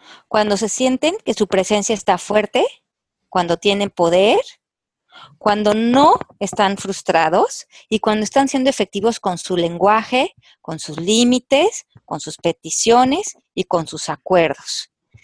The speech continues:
Y date cuenta que lo perdiste cuando estás sufriendo y cuando tienes apegos a criticar a otros, y esto empieza a generar patrones. No te puedes desconectar de estar criticando, estar,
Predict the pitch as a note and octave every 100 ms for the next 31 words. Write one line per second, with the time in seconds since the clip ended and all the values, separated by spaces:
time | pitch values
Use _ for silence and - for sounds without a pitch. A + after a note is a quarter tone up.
0 | - - - - F#3 A3 - - C#4+ C4
1 | B3 E3 E3 - F3+ G3+ C#4 C4 C#4 F4
2 | B4+ - E3+ D#3+ G#3+ G3+ B3+ D#4+ D#4 C4+
3 | C4+ F#4 - _ _ _ - G#3 - G3
4 | F#3 A3+ A3+ B3+ - - F#3 - C4+ B3
5 | G3+ C#4 - - _ - E3+ E3+ F3 F3
6 | - G3 G3+ G#3+ A#3 B3+ - A3+ B3+ -
7 | - _ _ G3+ A3+ A3 B3+ - G3 F#3+
8 | G3+ G#3+ G3+ G3 F3 E3+ - - F3 -
9 | F3 D#3+ D3+ D3 A3+ B3 - C4 C4 B3+
10 | A3 - F#3 E3+ - G3+ G#3+ F4+ _ -
11 | - _ F3+ G3 G#3 D4+ - _ - G3
12 | - A3 G#3+ A3 - - G#3+ G#3 A3 G3+
13 | - G#3